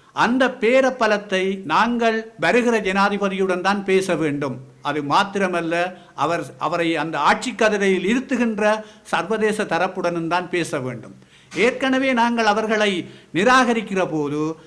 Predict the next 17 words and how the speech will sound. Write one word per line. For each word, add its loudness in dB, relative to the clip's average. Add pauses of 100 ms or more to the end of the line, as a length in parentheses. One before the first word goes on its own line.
அவர்கள் 2
அதிகாரத்துக்கு 4
வந்ததன் 0
பிற்பாடு 4
எங்களுக்கு 2
ஒரு 2
வார்த்தையில் 2
சொல்வார்கள், 0 (280)
"என்னுடைய 2
மக்கள் 0 (160)
ஆணை 4
தந்திருப்பதை 0
மீறி 2
நான் 2
ஒன்றும் -2
கதைக்க 0
முடியாது." -4